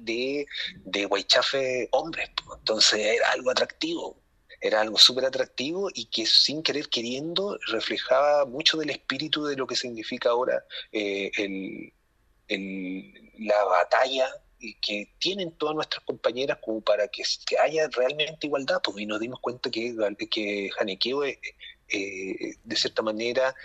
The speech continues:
tenía todos los atributos como para que también fuera un ícono, que nos interesó después del éxito de Galvarino Caupolicán,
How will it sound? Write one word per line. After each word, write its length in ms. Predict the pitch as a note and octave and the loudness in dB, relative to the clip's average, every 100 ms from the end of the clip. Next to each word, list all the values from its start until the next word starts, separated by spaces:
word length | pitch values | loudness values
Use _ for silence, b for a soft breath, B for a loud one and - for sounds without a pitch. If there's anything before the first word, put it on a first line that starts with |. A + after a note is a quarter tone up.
| B B | B B
tenía 320 | G2+ A2+ B2 | -6 0 0
todos 280 | - C3 C3+ | 0 -2 0
los 120 | B2+ | 2
atributos 640 | A#2+ - F#2+ F2 - - - | 0 -2 -10 -8 -4 -4 -4
como 340 | - A2 G#2+ - _ _ _ _ _ - | -4 -4 -4 -8 _ _ _ _ _ 0
para 320 | G#2+ G2+ G2+ | 4 4 2
que 160 | - G#2 | 0 0
también 480 | G2 F#2+ G2 C#3 D#3 | 0 0 -2 -4 -4
fuera 280 | - C#3 | -2 2
un 160 | C3+ B2 | 2 0
ícono, 600 | C#3+ - - A2 F#2 - - | -4 -4 -2 0 0 -4 -6
que 160 | G#2+ | -4
nos 360 | G#2+ A2 A2 A2 | -4 -4 -4 -2
interesó 540 | A2 A2 A2 - E3+ | -2 0 4 6 6
después 320 | B2+ A2 A2 A2 | 2 0 0 2
del 140 | G#2+ | 0
éxito 300 | A2+ B2+ A#2 | 0 2 2
de 80 | A2+ | 4
Galvarino 420 | G#2 G2+ A#2+ A#2+ | 2 2 -2 0
Caupolicán, 560 | A#2+ - A2 A2 C3 | -2 0 -4 0 0